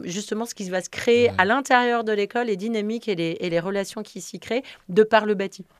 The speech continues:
Speaker 2: Ouais, c'est, et c'est un élément central finalement de l'école. Enfin,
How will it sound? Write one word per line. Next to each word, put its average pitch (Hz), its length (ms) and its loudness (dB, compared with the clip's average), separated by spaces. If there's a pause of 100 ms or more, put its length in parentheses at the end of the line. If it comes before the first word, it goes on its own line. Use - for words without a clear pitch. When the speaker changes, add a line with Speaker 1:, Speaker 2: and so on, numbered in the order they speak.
(880)
Speaker 2:
Ouais, 123 160 -8
c'est, - 300 -8
et 101 80 -6
c'est - 180 0
un 104 100 6
élément 117 340 6
central 127 420 -6
finalement 104 260 -2
de 110 60 -2
l'école. 127 240 -2
Enfin, 95 200 -6